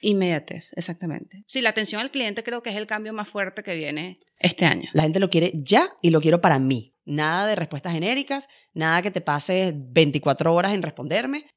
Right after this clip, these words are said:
Speaker 2: es que es ya. Y ese ya, hay que ver cómo empresas como nosotras pueden atajarlo en tiempo real. Que, obviamente, si eres una empresa pequeña, no tienes la capacidad para tener una atención al cliente inmediata y completamente personalizada.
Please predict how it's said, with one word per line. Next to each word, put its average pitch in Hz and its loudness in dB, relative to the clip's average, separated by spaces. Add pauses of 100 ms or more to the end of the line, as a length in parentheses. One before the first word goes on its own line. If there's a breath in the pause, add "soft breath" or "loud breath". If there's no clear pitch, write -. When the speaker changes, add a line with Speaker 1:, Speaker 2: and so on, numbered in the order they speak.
Speaker 2:
es 160 -6
que - -4
es 175 -4
ya. 151 2 (160)
Y 147 -2
ese 180 0
ya, 233 2 (120)
hay 156 -2
que 143 -2
ver 151 -2
cómo 175 -4
empresas 175 -2
como 202 -2
nosotras 190 -2
pueden 165 2
atajarlo 151 0
en 139 -4
tiempo 160 -6
real. 160 -2 (140)
Que, 143 2
obviamente, 180 -2
si - -2
eres 143 -2
una 170 0
empresa 170 -2
pequeña, 180 0
no 160 0
tienes 190 0
la 254 -2
capacidad 143 -2
para 170 -2
tener 160 -4
una 147 -4
atención 165 -4
al 151 -2
cliente 139 -2
inmediata 147 2
y 196 -4
completamente 151 -4
personalizada. 170 -6